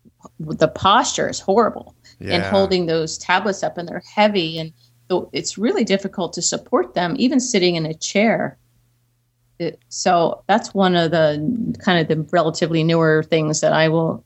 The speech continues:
Speaker 1: consistently ask about: texting, tablets, you know, position, head position, shoulder position, for those things.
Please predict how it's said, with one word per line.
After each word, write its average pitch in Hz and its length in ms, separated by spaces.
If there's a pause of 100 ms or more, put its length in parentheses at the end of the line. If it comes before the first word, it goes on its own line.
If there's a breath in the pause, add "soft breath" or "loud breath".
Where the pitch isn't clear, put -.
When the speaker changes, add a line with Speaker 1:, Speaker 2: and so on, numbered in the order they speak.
(140)
Speaker 1:
consistently 165 560
ask 156 380
about: 165 380
texting, 180 680 (220)
tablets, 170 800
you 170 40
know, 165 120
position, 165 680
head 165 240
position, 165 520
shoulder 160 360
position, 156 600 (480)
for 180 100
those 156 300
things. - 500